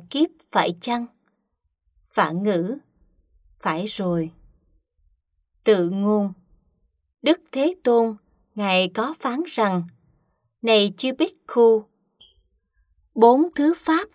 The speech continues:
không có, những ai dù cho Sa môn hoặc Bà La môn hay chư thiên, ma vương cùng Phạm Thiên, cho đến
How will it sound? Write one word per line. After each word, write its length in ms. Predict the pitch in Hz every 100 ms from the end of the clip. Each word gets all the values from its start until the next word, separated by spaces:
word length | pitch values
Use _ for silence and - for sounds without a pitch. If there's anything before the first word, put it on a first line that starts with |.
| -
không 320 | 240 220 208
có, 300 | 214 208 294 - _ _ _ _ _ _
những 260 | 226 202 214 247
ai 440 | 254 254 247 220 -
dù 520 | 294 190 214 190 190 180
cho 160 | 240 240
Sa 300 | - 240 240
môn 360 | 226 233 233 214 _ _ _ _
hoặc 260 | - 208 - _ -
Bà 220 | 208 202
La 240 | 214 240
môn 320 | 240 233 247 240 - _ _ _ _
hay 440 | - 220 220 214 208
chư 240 | - 233 220
thiên, 320 | - 233 226 208 _ _ _ -
ma 300 | 220 226 220 208
vương 300 | 233 220 208 _ _ _ _ _ -
cùng 320 | 226 202 185
Phạm 320 | - 190 160
Thiên, 360 | 170 226 233 208 - _ _ _ _ _
cho 220 | - 220 208
đến 360 | 190 196 277